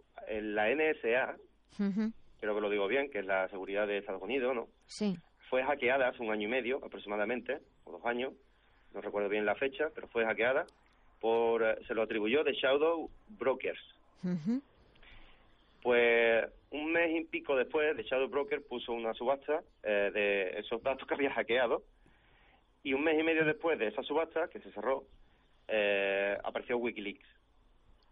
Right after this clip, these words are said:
Speaker 2: Con esos
Speaker 1: Con un montón de
Speaker 2: supuestos
Speaker 1: datos.
Speaker 2: datos. <laughs>
Speaker 1: Vale, y esto puede
Speaker 2: Posiblemente.
Speaker 1: parecer, esto puede pa-, parecer conspiraciones de, de
Speaker 2: No,
Speaker 1: sombra
Speaker 2: parece
Speaker 1: para un
Speaker 2: de,
Speaker 1: libro.
Speaker 2: de,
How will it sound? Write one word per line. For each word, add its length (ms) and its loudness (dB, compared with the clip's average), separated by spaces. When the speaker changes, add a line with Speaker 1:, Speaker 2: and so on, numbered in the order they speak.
Speaker 2:
Con 220 -8
esos 200 -6
Speaker 1:
Con 80 -6
un 80 -6
montón 280 -2
de 60 -4
Speaker 2:
supuestos 440 -2
Speaker 1:
datos. 420 -6
Speaker 2:
datos. 0 -
<laughs> 260 -8
Speaker 1:
Vale, 220 2
y 60 2
esto 120 2
puede 200 4
Speaker 2:
Posiblemente. 300 2
Speaker 1:
parecer, 160 0
esto 160 -6
puede 200 0
pa-, 280 -4
parecer 380 0
conspiraciones 880 -4
de, 80 0
de 560 0
Speaker 2:
No, 160 0
Speaker 1:
sombra 20 -4
Speaker 2:
parece 0 -
Speaker 1:
para 120 4
un 100 4
Speaker 2:
de, 60 0
Speaker 1:
libro. 240 -2
Speaker 2:
de, 60 -2